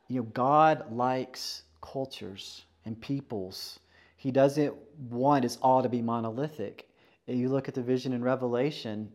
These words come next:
uh, chapter seven, of all the peoples from all tribes, languages,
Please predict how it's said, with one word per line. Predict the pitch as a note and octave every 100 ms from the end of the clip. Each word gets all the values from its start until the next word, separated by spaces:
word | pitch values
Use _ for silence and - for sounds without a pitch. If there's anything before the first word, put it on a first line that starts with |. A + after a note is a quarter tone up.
| A#2
uh, | A2+
chapter | G#2+ C3 B2 A#2
seven, | - B2+ D#3 A#2+
of | G#2+
all | - A#2+ C#3 C3+
the | A#2+ - - _ _ _ -
peoples | C#3+ C#3+ C3+
from | B2+
all | B2
tribes, | A#2 - C3 B2+
languages, | B2+ C3 B2+ B2 A#2 -